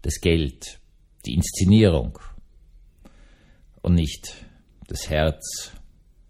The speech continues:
und die Seele. Ja,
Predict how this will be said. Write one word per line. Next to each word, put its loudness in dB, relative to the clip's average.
und 4
die 0
Seele. -4
Ja, 2